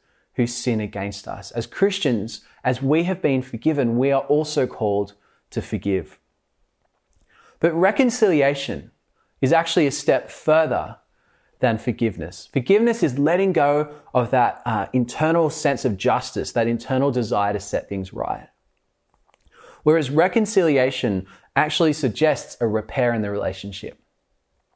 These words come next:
It requires us to lay down our rights and actually do the hard work to mend fences and to mend relationships when they've been hurt. Now, I do just want to add a clarifying point here, because sometimes we think when we read something in the scriptures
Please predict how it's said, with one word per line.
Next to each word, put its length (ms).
It 120
requires 580
us 260
to 120
lay 320
down 240
our 140
rights 560
and 100
actually 300
do 280
the 120
hard 400
work 400
to 140
mend 320
fences 420
and 200
to 100
mend 260
relationships 720
when 120
they've 120
been 160
hurt. 300
Now, 260
I 120
do 240
just 180
want 140
to 80
add 300
a 60
clarifying 640
point 340
here, 200
because 320
sometimes 540
we 120
think 240
when 140
we 100
read 380
something 340
in 120
the 60
scriptures 680